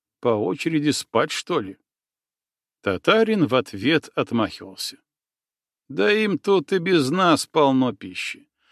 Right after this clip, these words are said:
Бурундуки вон с барсуками из нор вылезли.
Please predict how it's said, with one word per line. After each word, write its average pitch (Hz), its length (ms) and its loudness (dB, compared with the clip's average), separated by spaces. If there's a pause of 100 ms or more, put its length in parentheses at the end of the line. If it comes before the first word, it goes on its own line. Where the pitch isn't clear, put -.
(300)
Бурундуки 185 800 2
вон 143 240 4
с 110 80 0
барсуками 131 960 2
из 117 220 -2
нор 131 360 4
вылезли. 120 680 2